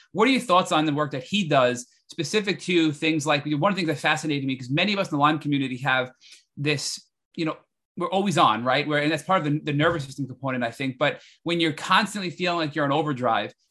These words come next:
he explained that as you can't convert glutamate to gaba from a neurotransmitter standpoint, and that actually can be the result of a genetic snip, and there are ways using foods to overcome that. I mean, how far do you think it goes, and how much overlap is there between genetics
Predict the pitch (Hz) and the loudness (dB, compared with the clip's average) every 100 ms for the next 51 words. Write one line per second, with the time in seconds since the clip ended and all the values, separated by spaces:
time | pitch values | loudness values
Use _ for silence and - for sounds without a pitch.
0 | _ - 226 240 - 180 160 151 151 139 | _ -4 -2 -2 -2 0 2 0 0 -2
1 | 139 - 190 202 185 147 156 147 135 156 | -6 -4 -4 -2 -4 0 0 -2 -2 0
2 | 175 170 165 143 123 147 147 156 131 113 | 0 -2 -4 -6 -6 0 2 2 0 -2
3 | 127 - 143 143 151 135 - 233 185 143 | -6 -6 -2 0 0 -2 -4 -4 -2 -4
4 | 143 139 131 147 127 147 175 190 180 - | -4 -4 -4 -4 -2 2 2 2 0 -2
5 | 151 151 147 143 143 123 135 131 131 127 | -6 -4 -2 -2 -2 -2 -2 -2 -4 -6
6 | 135 127 113 - - - 190 - 139 147 | -4 -2 -2 -6 -12 -4 -4 -2 -2 0
7 | 143 139 165 151 143 135 - 143 139 127 | 0 0 0 0 -2 -6 -6 -8 -6 -8
8 | 123 123 143 113 113 131 131 123 - - | -6 -4 -2 -2 -2 -2 -4 -6 -20 -20
9 | - 233 262 247 220 196 185 151 127 143 | -2 0 4 4 4 2 -2 -4 -6 0
10 | 139 208 180 143 175 180 143 143 175 160 | 2 2 -2 -2 -2 -2 -4 -4 -2 2
11 | 143 139 143 127 139 131 - 143 135 131 | 2 0 -6 -4 -4 -4 -6 -4 -4 -2
12 | 123 123 131 180 240 - - | -2 2 2 0 -4 -6 -8